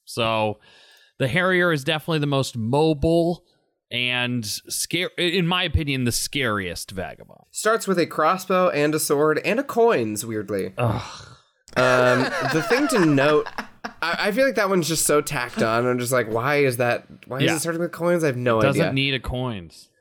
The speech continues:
Speaker 2: Um, but it just makes it even stronger for no reason, which is great. Uh, so the thing about the Harrier to realize, though, is that it is, I think, the only vagabond that starts without a boot.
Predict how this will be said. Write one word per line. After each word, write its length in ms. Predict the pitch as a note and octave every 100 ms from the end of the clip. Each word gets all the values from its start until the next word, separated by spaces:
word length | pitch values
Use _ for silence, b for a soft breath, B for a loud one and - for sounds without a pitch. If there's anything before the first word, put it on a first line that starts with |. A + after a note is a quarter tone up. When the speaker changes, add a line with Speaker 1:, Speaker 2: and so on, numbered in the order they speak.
| b b b -
Speaker 2:
Um, 320 | C3 B2+ C3
but 100 | D#3
it 60 | F3
just 140 | G3
makes 240 | E3 E3 D#3
it 80 |
even 240 | C#3 C3 B2+
stronger 400 | - B2+ A#2 A#2
for 120 | A#2
no 80 | G#2+
reason, 300 | G#2 G#2 G#2
which 160 | G2+
is 100 | G2+
great. 340 | G2 G#2 F#2+ - B B B -
Uh, 380 | G#2+ G#2 G#2 G#2
so 340 | A#2+ E3 D3 C3
the 160 | C#3+ D3+
thing 140 | A#3+
about 140 | C#4
the 60 | A3+
Harrier 340 | F3+ D#3+ D3
to 120 | C#3 B2
realize, 420 | B2+ A#2+ A2+ G#2+
though, 180 | G#2 G#2
is 80 | G#2
that 180 | - _
it 240 | C3 C3 - _ _ _
is, 240 | C#3+ C#3 C#3
I 60 | C3+
think, 220 | C3+ A#3+
the 140 | D#3 -
only 300 | C3 D3 D#3+
vagabond 440 | C3 A#2 B2 B2 A2
that 120 | G2
starts 300 | - A2 -
without 460 | A#2 F#2+ - A#2 -
a 60 | F#2+
boot. 600 | - G2 G2 - -